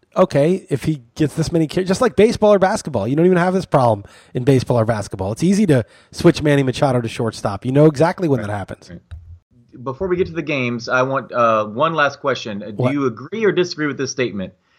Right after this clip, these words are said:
Speaker 2: Devontae Booker, Jay Ajayi, and Spencer Ware are all top fifteen fantasy assets right now.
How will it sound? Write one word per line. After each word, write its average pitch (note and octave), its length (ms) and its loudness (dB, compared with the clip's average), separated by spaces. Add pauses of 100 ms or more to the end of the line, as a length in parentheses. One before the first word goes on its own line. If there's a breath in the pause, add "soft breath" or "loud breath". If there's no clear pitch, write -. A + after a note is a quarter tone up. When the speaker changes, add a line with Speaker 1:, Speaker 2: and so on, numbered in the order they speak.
(260)
Speaker 2:
Devontae F3+ 500 2
Booker, F3+ 640 0
Jay D#3+ 300 -2
Ajayi, D3 600 0
and A#2+ 100 -10
Spencer D3+ 380 -8
Ware C3+ 300 0 (100)
are A#2+ 120 2
all C3 380 2
top - 400 -2
fifteen C#3 560 -8
fantasy B2 540 -6
assets A2 500 -4 (160)
right A#2 320 -4
now. F#2+ 300 -10